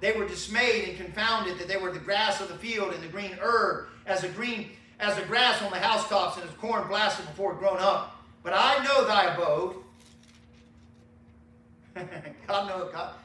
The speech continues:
hey, God knows where this king is. <laughs> He ain't getting away from God.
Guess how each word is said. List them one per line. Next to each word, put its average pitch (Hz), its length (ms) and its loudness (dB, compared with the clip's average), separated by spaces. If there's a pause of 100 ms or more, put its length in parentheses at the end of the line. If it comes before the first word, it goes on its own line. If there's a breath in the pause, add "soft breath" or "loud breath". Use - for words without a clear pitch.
(140)
hey, 175 280 -4 (360)
God 233 260 2
knows 233 180 -2
where 202 120 -4
this 180 160 -6
king 180 260 -10
is. 156 240 -10 (480)
<laughs> 147 80 -14 (140)
He 185 160 -8
ain't 220 100 -6
getting 196 140 -6
away 175 180 -4
from 143 120 -10
God. 139 280 -4